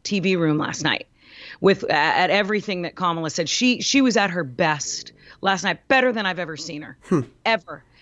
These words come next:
Speaker 1: And, and I watched a room full of, I'm sorry, I, I had to do this, Kimberly. I watched a room full of predominantly white people in South Carolina last night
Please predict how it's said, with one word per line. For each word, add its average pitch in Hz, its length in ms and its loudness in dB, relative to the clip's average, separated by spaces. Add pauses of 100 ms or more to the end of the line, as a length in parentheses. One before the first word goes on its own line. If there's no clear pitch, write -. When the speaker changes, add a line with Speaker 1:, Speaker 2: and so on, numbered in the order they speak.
(300)
Speaker 1:
And, 202 500 0
and 190 160 -6
I 220 220 4
watched 214 680 -2
a 190 100 -2
room 185 460 -4
full 170 460 0
of, 160 300 2
I'm 214 120 2
sorry, 190 380 4
I, 190 220 4
I - 40 2
had 220 240 0
to 202 60 -8
do 175 180 -6
this, 160 180 -6
Kimberly. 160 460 -6 (560)
I 226 100 4
watched 302 360 2
a 240 60 -2
room 226 300 -2
full 220 340 0
of 180 320 0 (540)
predominantly 226 1040 0
white 190 460 0
people 214 480 0
in 180 220 2
South - 280 0
Carolina 202 640 0
last 180 260 0
night 175 300 -2